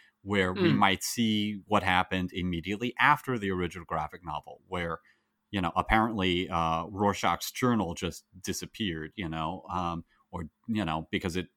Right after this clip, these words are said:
Speaker 1: it explicitly would mention Veidt's, uh, uh, participation. But it seems to me, uh, you know, along the lines of you calling for sort of more flashback material, setting it in a different time, that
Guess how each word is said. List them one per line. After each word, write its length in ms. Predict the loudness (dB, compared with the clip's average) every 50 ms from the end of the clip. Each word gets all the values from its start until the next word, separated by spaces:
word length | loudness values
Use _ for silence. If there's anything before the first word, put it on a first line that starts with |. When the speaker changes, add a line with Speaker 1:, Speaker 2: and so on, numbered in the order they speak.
| _
Speaker 1:
it 160 | -10 -10 -10 -8 _
explicitly 920 | -10 -8 -8 -8 -6 _ 2 2 2 2 -2 -2 0 0 -2 -2 -2 -6 -12 -16 -16
would 460 | -14 -8 0 2 4 4 4 2 0
mention 560 | -2 0 0 -2 -4 -4 -6 -6 -6 -8 -10 _ -2
Veidt's, 480 | 2 2 2 2 2 -2 -6 -10 -10 -8
uh, 260 | -8 -6 -6 -6 -8 -10 _ _ _ _ _ _ _ _ _ _ -8
uh, 260 | -6 -4 -4 -4 -6 -10 -14 _ _ _ _
participation. 760 | -4 -4 -2 -4 -6 -8 -4 _ 0 -2 0 -2 -4 -10 -12 _ -20 -20 _ _ _ _ _ _ _ _ _ _ _ _ _
But 100 | -2 -2
it 60 | 0
seems 320 | 0 2 4 4 4 2
to 80 | 0 0
me, 440 | 2 4 4 4 4 2 0 -4 -8
uh, 40 | -12 -18 -20 -20 -20 -16
you 220 | -12 -4 -2 2
know, 160 | 2 2 4
along 300 | 4 2 4 4 4 4
the 100 | 4 2
lines 300 | 4 4 4 4 4 2
of 100 | 0 0
you 120 | 0 0 0
calling 560 | -2 -2 -2 0 0 0 0 0 0 0 -2
for 560 | -4 -6 -6 -4 -4 -2 -2 -2 -2 -4 -4
sort 220 | -4 -6 -4 -4 -4
of 180 | -4 -6 -8 _ _ _ _ _ _ _ _
more 240 | 0 2 4 4 2
flashback 640 | 2 2 4 6 6 6 4 2 0 0 0 2
material, 520 | 0 -4 -4 -2 -2 -2 0 0 0 -2 -2
setting 380 | -4 -2 -2 0 0 2 0
it 120 | 0 0 0
in 140 | 0 0 -2
a 60 | -2
different 340 | -2 -4 -2 -2 -6 -6 -4
time, 360 | -4 -2 -2 0 -2 -4 -4 _ -18 _ _ _ _ _
that 320 | -2 0 0 2 0 0